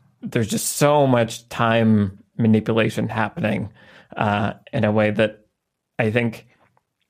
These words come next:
you do understand emotionally, I would say. Like, I think even if you're lost and, and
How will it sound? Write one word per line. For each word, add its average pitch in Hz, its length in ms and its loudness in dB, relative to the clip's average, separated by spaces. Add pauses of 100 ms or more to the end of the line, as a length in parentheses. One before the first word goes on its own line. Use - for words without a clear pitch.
(600)
you 123 160 2
do 156 500 2
understand 131 800 0 (100)
emotionally, 165 800 0
I 190 120 -2
would 190 160 -4
say. 220 360 0
Like, 135 220 0
I 127 40 2
think 131 220 0
even 156 240 0
if 143 140 -4
you're 120 340 2 (580)
lost 120 720 0
and, 107 280 2
and 107 540 0